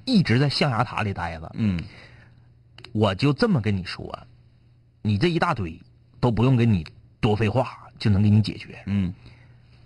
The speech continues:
Speaker 1: 你犯不着，也用不着，也犯不上和这个培训班的老师推心置腹。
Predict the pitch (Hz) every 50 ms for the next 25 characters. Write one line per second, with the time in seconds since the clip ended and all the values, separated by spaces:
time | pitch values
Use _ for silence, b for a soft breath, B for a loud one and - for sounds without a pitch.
0 | - - - - 127 131 123 104 87 82 - - - - - - - - 202 180
1 | 156 120 98 104 107 - - 80 80 82 92 101 - - _ - - - 110 107
2 | 98 90 - - - 143 180 196 175 147 120 110 92 - 98 92 - - 92 82
3 | 87 92 107 - - 117 104 98 90 - - 165 151 127 110 123 131 123 - -
4 | 214 170 - - _ - - - - 104 101 95 120 110 104 95 - - 98 95
5 | - 113 101 95 92 90 95 95 90 - - - - - - - - - 101 95
6 | 92 - - 85 85 - - 90 85 - 95 87